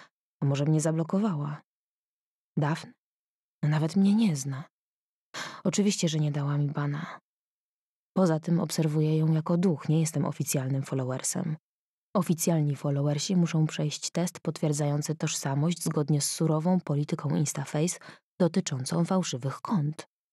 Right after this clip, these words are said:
Dla pewności wylogowuję się i ponownie używam wyszukiwarki.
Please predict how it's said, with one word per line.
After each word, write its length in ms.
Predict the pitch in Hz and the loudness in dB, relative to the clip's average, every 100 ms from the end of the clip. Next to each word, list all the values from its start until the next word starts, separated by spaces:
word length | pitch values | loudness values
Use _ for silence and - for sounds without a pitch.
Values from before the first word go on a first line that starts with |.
| _ _ _ _ _ _ - | _ _ _ _ _ _ 0
Dla 140 | 160 | 0
pewności 480 | 147 151 170 165 - | 2 4 4 2 -2
wylogowuję 680 | 156 156 151 151 143 135 139 | 0 2 2 0 0 -2 -2
się 180 | - 185 | 0 0
i 120 | 165 | 0
ponownie 440 | 156 147 143 156 | 2 2 4 2
używam 340 | 139 135 131 131 | 2 0 -2 -2
wyszukiwarki. 840 | 135 143 - 135 120 - - 165 | -2 -4 -4 -4 -6 -8 -6 -6